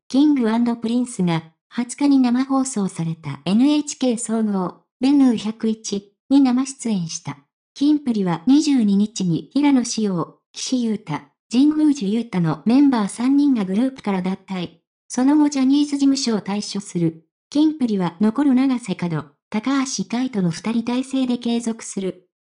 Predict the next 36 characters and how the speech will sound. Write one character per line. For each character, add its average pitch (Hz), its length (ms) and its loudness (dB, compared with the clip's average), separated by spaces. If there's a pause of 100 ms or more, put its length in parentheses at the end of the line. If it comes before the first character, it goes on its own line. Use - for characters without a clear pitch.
(120)
番 262 240 2
組 262 240 2
は 208 220 -4
通 302 240 2
常 311 180 -2
放 311 260 -2
送 247 220 0
よ 214 140 2
り 190 80 -4
五 240 120 0
分 254 180 0
早 233 280 -4
く 226 100 -18
ス - 100 -14
タ 220 100 -6
ー 220 100 -4
ト 196 100 -14
し、 - 420 -10 (140)
五 185 100 0
人 262 220 4
揃 214 280 -6
っ 214 40 -4
て 160 380 -10
最 285 240 2
後 247 100 4
の 190 120 2
パ 196 120 -6
フ 247 140 -4
ォ 269 60 4
ー - 20 4
マ 247 160 4
ン 208 80 -2
ス 190 160 -4
を 180 80 -2
披 190 140 -8
露。 160 260 -4